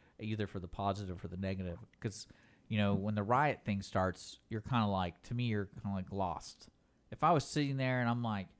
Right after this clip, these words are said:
"No justice, no peace. Let me have my sign. I'm having a good time." Like, I'm, I'm like, I'm like, "This is gonna be good. We're making a good thing." And then all of a sudden, when you're like, you reach the end of the street, you turn around and start doing the same thing, and there's, like, burning car. Like, uh, what?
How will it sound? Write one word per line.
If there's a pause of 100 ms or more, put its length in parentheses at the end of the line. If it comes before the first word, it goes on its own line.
(380)
"No
justice,
no
peace.
Let
me
have
my
sign.
I'm
having
a
good
time."
Like,
I'm,
I'm
like, (160)
I'm
like,
"This
is
gonna
be
good.
We're
making
a
good
thing." (380)
And
then
all
of
a
sudden, (520)
when
you're
like,
you
reach
the
end
of
the
street,
you
turn
around
and
start
doing
the
same
thing,
and
there's,
like,
burning
car.
Like,
uh,
what?